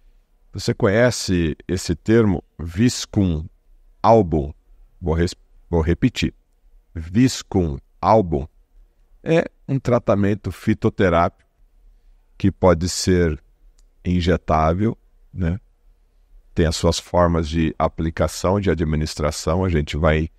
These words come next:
conhecer melhor essas formas aqui com o Daniel. E por que que esse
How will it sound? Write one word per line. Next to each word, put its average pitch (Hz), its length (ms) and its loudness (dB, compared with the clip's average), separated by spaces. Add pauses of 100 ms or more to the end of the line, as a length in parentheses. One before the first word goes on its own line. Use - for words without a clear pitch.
(320)
conhecer 80 420 -2
melhor 78 340 2
essas 78 280 -4
formas 78 420 -2
aqui 80 360 -2 (560)
com 80 240 0
o 78 40 -2
Daniel. 80 600 2 (880)
E 110 400 0 (140)
por 156 200 4
que 190 380 0
que - 240 -2
esse 104 880 -2